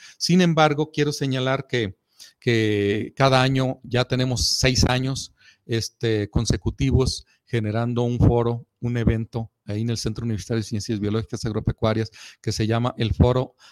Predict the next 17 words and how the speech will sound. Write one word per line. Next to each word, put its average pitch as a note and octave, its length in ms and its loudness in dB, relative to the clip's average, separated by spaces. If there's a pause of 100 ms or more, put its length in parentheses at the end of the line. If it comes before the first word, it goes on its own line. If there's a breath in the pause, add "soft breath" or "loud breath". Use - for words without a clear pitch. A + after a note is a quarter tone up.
(100 loud breath)
de A2 360 0
Transferencia A2+ 560 -2
Tecnológica, A#2+ 880 -4 (380 soft breath)
eh, G#2+ 460 0 (460)
eh, G2 580 -2
de F#2+ 100 0
Semillas A#2 600 -2 (260)
en G#2 240 -6
el G2+ 200 -4
occidente A2+ 480 -2
de A2 120 0
Me-, A2+ 200 -2
para A2 160 0
el G#2 80 0
occidente G#2 480 -2
de A2+ 80 0
México. A#2+ 560 -4